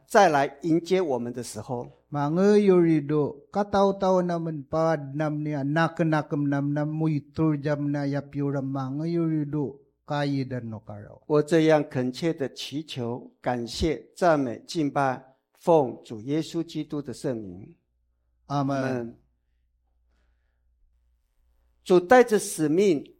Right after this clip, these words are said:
Speaker 1: 来到这一个世界里。
Speaker 2: Unya inano Yesuya do tiramam amian su pangurean na pivarain.
Speaker 1: 我们被天主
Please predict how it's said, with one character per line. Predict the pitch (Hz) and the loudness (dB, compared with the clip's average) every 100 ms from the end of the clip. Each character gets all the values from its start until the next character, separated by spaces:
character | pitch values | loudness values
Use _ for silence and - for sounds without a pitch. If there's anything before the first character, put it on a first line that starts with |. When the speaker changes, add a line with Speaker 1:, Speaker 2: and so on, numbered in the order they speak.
| _ | _
Speaker 1:
来 | 156 139 | -6 -2
到 | 143 143 | 0 0
这 | 135 143 | 0 -4
一 | 135 | -6
个 | 131 131 | -8 -10
世 | - - | -10 -14
界 | 143 131 120 | -10 -8 -8
里。 | 90 - _ _ _ - | -12 -20 _ _ _ -6
Speaker 2:
Unya | 151 196 208 214 214 | 2 4 4 4 4
inano | 208 208 202 202 | 6 6 6 4
Yesuya | 202 196 - 196 190 185 185 175 | 4 2 2 2 4 4 2 2
do | 170 | -2
tiramam | 170 175 170 165 165 175 180 | 0 2 4 2 2 0 -2
amian | 175 180 180 180 170 | -2 0 0 0 -2
su | 143 - - 170 | -6 -8 -4 -4
pangurean | 160 160 156 151 151 143 139 135 | -2 -2 -2 -2 0 0 -2 -2
na | 135 | -2
pivarain. | 131 131 120 123 117 113 104 95 101 _ _ _ _ - - | -4 -6 -6 -8 -8 -8 -10 -14 -20 _ _ _ _ -20 -4
Speaker 1:
我 | 185 175 | 4 6
们 | 180 180 | 6 6
被 | 180 185 170 - - _ _ _ _ _ _ _ _ _ - | 6 6 6 2 -10 _ _ _ _ _ _ _ _ _ 4
天 | 214 220 220 | 8 8 6
主 | 220 147 113 - | 0 -2 -2 -8